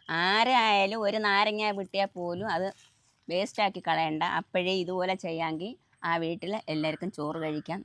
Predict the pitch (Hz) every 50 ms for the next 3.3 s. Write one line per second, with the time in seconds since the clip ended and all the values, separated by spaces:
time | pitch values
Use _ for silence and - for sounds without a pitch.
0 | - 147 147 156 160 170 185 202 196 185 - - 143 131 131 147 156 147 131 139
1 | - - - - _ _ _ _ _ - - - - - - 160 160 175 196 226
2 | 240 247 247 220 208 202 196 196 196 196 220 214 175 175 147 - - 170 165 -
3 | - - 185 185 190